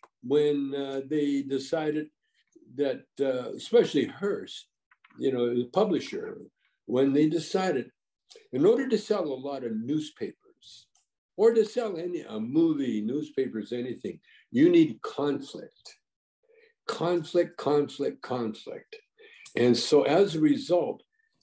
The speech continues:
the Hearst people, the newspaper, they went looking for the obvious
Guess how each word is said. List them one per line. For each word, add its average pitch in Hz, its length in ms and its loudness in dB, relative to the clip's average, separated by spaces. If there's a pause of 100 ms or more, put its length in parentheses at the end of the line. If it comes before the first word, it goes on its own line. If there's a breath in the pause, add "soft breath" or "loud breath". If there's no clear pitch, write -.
(960)
the 151 360 0
Hearst 208 360 4 (300)
people, 135 600 0 (120)
the 131 340 -2
newspaper, 143 720 -4 (520 loud breath)
they 208 280 4 (200)
went 185 260 0
looking 180 360 2
for 139 300 4
the 131 220 -2
obvious 156 600 -2